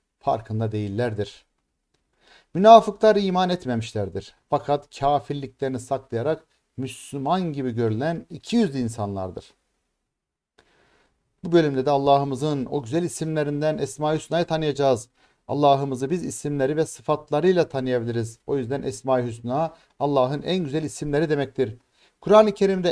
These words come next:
en güzel isimlerin Allah'a ait olduğu, ona bu isimlerle dua etmemiz gerektiği bizlere haber verilir. El-Vahid, tek ve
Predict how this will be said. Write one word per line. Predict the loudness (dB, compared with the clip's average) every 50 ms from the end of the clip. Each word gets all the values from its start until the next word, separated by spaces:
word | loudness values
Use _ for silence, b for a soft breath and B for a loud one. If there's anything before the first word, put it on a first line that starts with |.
| -2 0
en | 0 0 0 2
güzel | 2 0 0
isimlerin | 0 -2 -6 -8 -6 -2 -2 -2 -2 -2 -2
Allah'a | -4 -4 -2 0 0 0 2 2 0
ait | -2 -2 -2 0
olduğu, | 2 2 2 2 2 0 0 -2 -4 -10 _ _ _ -6
ona | -4 -2 -2 -2 -2
bu | -4
isimlerle | -6 -6 -6 -8 -6 -4 -2 -2 -2 -2
dua | 0 0 2 2
etmemiz | 2 0 -4 -8 -8 -6 -2
gerektiği | -2 0 -2 -2 -4 -4 -8 -8
bizlere | -6 -2 -2 0 0 2
haber | 0 2 2 4 4 4
verilir. | 2 2 0 0 -2 -4 -4 -6 _ _ _ _ _ _ _ _ _ _ _ _ 2 4
El-Vahid, | 4 4 8 8 6 6 6 4 0 0 -2 -4 _ _ _
tek | -4 -4 -4 -4 _ -2
ve | 0 2 2 2 0 -4